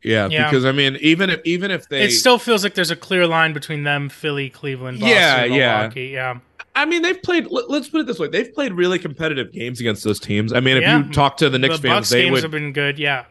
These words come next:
Speaker 1: Right. They would be furious that they dropped those Bucks games. Um, you know, they've played Philly very competitively.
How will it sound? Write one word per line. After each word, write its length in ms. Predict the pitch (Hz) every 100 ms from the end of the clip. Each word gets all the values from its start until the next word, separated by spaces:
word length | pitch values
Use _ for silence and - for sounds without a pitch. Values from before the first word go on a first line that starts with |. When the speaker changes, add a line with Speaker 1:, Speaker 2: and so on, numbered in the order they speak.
| _
Speaker 1:
Right. 420 | 196 214 127 117
They 200 | 117 156
would 200 | 175 160
be 160 | 123 135
furious 520 | 131 143 147 143 131
that 160 | 135 123
they 100 | 120
dropped 460 | 120 117 110 -
those 220 | - 117
Bucks 340 | - 120 117 -
games. 540 | 123 113 113 110 - -
Um, 640 | 110 107 107 104 104 - _ -
you 120 | 127
know, 200 | 117 113
they've 240 | 110 123
played 340 | - 151 127 -
Philly 300 | 120 117 113
very 280 | 98 117 113
competitively. 840 | 117 110 117 110 104 110 107 107